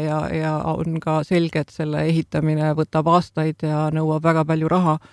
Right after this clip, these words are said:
Et see on lihtsalt selline üks sil-, nagu väga lihtne näide, mis tabab iga inimest, et, äh, ühel hetkel enam ei toodeta neid, äh, fossiilse põlemismootoriga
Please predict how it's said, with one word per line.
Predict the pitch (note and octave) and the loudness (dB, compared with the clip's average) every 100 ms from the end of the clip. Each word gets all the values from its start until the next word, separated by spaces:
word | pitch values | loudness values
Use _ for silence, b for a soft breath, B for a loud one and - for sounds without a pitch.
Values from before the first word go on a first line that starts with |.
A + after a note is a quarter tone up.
| B B - | B B -4
Et | |
see | - | 2
on | B3 | 2
lihtsalt | A#3 - | 0 -2
selline | F#3+ F#3 G3 | -2 -2 -4
üks | - | -8
sil-, | - G3+ - - | -6 -6 -8 -10
nagu | F3 F3 E3 | -8 -6 0
väga | F#3+ G#3 E3+ | 2 4 2
lihtne | F#3+ - F3 E3 | 0 -4 -6 -2
näide, | F3+ G3 E3+ D#3 | -2 -2 -2 -4
mis | D#3+ - | -6 -2
tabab | F3+ F#3 D#3+ F3 | -2 0 0 0
iga | F3+ E3+ | 0 0
inimest, | G#3 D#3+ C#3+ - - D#3 | 0 0 -2 -6 -10 -12
et, | - _ D#3+ | -12 _ -8
äh, | D#3 D#3+ | -4 -2
ühel | E3+ D#3+ D#3+ | 0 0 -2
hetkel | - D#3+ E3 | -4 -4 0
enam | E3 | 0
ei | D#3+ | 0
toodeta | G3 G3+ D#3+ - D#3+ | 2 2 2 -4 -6
neid, | D#3+ D#3+ - - | -4 -6 -8 -10
äh, | - F3+ F#3+ - | -6 -6 -8 -6
fossiilse | E3+ - F3 F3 - - - - | -8 -4 -6 -4 -4 -4 -4 -4
põlemismootoriga | F3+ E3 E3+ F#3 F3+ - F3 F3+ | -2 0 -2 -4 -4 -4 -6 -4